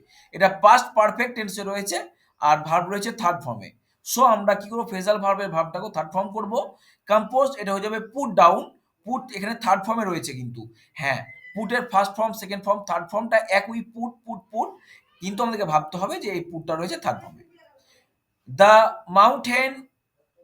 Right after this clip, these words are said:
met a squirrel, এখানে met সরাসরি ভার্বের, আহ, ভার্ব ফর্ম রয়েছে, এটা ভার্বের সেকেন্ড ফর্মে রয়েছে, মানে পাস্ট ইনডেফিনিট টেন্স এখানে ইউজ করা হয়েছে। সেই জন্য আমরা এখানে দেখো মেটের সিমিলার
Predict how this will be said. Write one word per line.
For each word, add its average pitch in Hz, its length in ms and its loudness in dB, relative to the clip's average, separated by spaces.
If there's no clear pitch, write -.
met 247 200 2
a - 20 6
squirrel, 208 460 0
এখানে 226 200 -2
met 247 180 0
সরাসরি 220 400 2
ভার্বের, 214 440 0
আহ, 190 520 2
ভার্ব 196 240 6
ফর্ম 214 160 -2
রয়েছে, 175 320 -6
এটা 185 180 -6
ভার্বের 165 300 -2
সেকেন্ড 233 260 -2
ফর্মে 165 260 -8
রয়েছে, 139 220 -8
মানে 165 120 -4
পাস্ট 220 180 6
ইনডেফিনিট 240 380 -4
টেন্স 214 220 -10
এখানে 185 220 -8
ইউজ 190 200 -6
করা 233 160 6
হয়েছে। 226 240 -2
সেই 220 200 0
জন্য 262 140 0
আমরা 175 220 2
এখানে 233 240 -2
দেখো 208 180 -2
মেটের 208 280 -2
সিমিলার 254 380 2